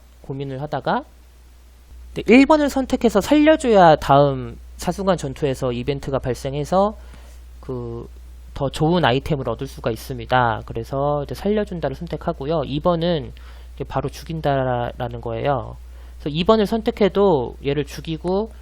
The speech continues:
통솔 열매 하나를 얻을 수 있는데, 일 번을 선택해서 사수관 전투 위에서 또 하나의 이벤트를 실행시키면 다섯 가지 열매를 다 얻을 수 있습니다. 그래서 일 번이 훨씬 이득이기 때문에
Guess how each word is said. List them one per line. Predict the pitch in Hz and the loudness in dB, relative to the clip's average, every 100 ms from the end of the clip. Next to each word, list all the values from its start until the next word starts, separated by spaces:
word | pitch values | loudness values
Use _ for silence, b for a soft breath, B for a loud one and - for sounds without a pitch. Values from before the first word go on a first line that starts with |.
| B B - | B B -10
통솔 | 294 311 - | -6 -4 0
열매 | 247 208 | 2 4
하나를 | 196 214 208 160 | 4 4 2 2
얻을 | 123 139 | -2 -6
수 | - | -6
있는데, | 135 123 120 165 156 110 - - - - - - - - | -8 -8 0 4 4 2 -8 -18 -18 -18 -18 -18 -16 -4
일 | 240 | -2
번을 | 262 262 240 | 2 2 2
선택해서 | 233 220 226 - 196 180 202 202 208 214 B B B - | -2 -2 -4 0 2 2 6 6 6 2 B B B -6
사수관 | - 220 233 214 | -4 -2 0 0
전투 | 196 185 - 156 | 0 -2 -4 -4
위에서 | 131 135 127 180 - | 2 2 2 0 0
또 | 226 | 0
하나의 | 233 226 175 | 2 2 2
이벤트를 | 147 143 135 156 | 0 -6 -6 -6
실행시키면 | - 196 190 185 - 131 156 220 269 - | -4 -4 -4 -6 -10 -6 -2 -2 -6 -12
다섯 | - 156 196 | -8 -6 0
가지 | 208 190 160 | 2 2 0
열매를 | 123 131 131 123 | -2 -2 -4 -2
다 | 127 | -4
얻을 | 113 135 | -4 -8
수 | - | -12
있습니다. | - 120 110 113 - b b b b | -14 -14 -12 -14 -14 b b b b
그래서 | - 135 | -12 -6
일 | 190 196 | -4 -2
번이 | 185 139 | -2 -2
훨씬 | 170 214 190 | -4 -4 -6
이득이기 | - 120 135 131 127 | -8 -6 -6 -6 -10
때문에 | - 120 113 170 240 | -8 -10 -4 -2 -2